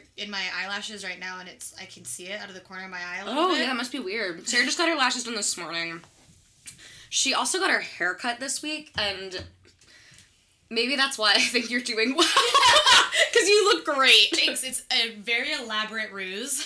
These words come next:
Speaker 2: Yeah, I mean, I feel better than Sarah feels, probably, but, like, I don't look as good at all. <laughs>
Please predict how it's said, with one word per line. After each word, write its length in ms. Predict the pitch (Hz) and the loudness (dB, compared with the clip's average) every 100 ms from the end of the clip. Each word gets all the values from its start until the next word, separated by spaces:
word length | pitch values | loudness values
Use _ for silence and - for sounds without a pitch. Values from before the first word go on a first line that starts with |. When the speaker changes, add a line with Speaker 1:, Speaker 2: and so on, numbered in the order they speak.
| - | -6
Speaker 2:
Yeah, 500 | 226 240 240 185 175 | 2 4 6 4 2
I 80 | 214 | 0
mean, 480 | 208 202 202 220 226 _ - - - - _ _ _ _ _ - - | 0 0 -2 -8 -12 _ -20 -20 -20 -20 _ _ _ _ _ -12 0
I 300 | 214 330 349 | 4 4 2
feel 420 | - 254 254 247 | -2 -2 -2 0
better 500 | 175 160 156 151 - - _ _ _ | -2 -2 -4 -6 -8 -14 _ _ _
than 260 | 208 196 190 | -8 -8 -4
Sarah 400 | - 185 180 180 | -2 0 0 -2
feels, 380 | 175 170 170 175 | -4 -8 -8 -10
probably, 800 | - - 170 175 202 233 240 240 226 - | -12 -6 -4 -4 -4 -4 -2 -4 -6 -6
but, 180 | 208 | -4
like, 320 | 190 180 - - _ _ _ _ _ _ _ _ _ _ _ - | 0 -2 -4 -16 _ _ _ _ _ _ _ _ _ _ _ -2
I 140 | 202 233 | 0 2
don't 300 | 302 269 196 | 0 -4 -4
look 160 | 208 190 | -6 -4
as 160 | 160 | -6
good 240 | - 185 175 | -4 -2 -2
at 120 | - - | -6 -4
all. 380 | 185 170 269 | -4 0 0
<laughs> 40 | 285 | -2